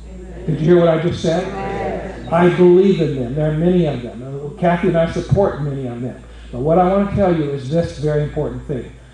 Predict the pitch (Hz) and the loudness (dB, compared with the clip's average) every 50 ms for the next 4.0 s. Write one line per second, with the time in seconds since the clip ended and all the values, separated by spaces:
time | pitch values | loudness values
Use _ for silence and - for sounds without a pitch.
0 | - - - 127 160 156 151 - - 208 220 202 170 185 185 165 147 143 170 175 | -20 -18 -8 0 0 0 0 2 2 2 2 2 4 2 2 2 4 4 4 6
1 | 175 170 151 147 165 175 - 147 170 175 175 175 - - 180 160 147 160 151 151 | 6 4 4 4 4 4 4 4 4 2 2 2 0 -2 -2 0 2 0 0 0
2 | 151 151 151 - 175 156 151 160 143 - - - 175 185 160 120 101 - - - | 0 -2 -2 0 0 0 2 0 -2 -2 -4 -8 -8 -6 -6 -8 -10 -14 -18 -20
3 | - - - - - - - - - - - 185 - - - - - - - | -20 -20 -20 -20 -18 -18 -16 -16 -14 -14 -12 -12 -12 -10 -10 -10 -12 -12 -12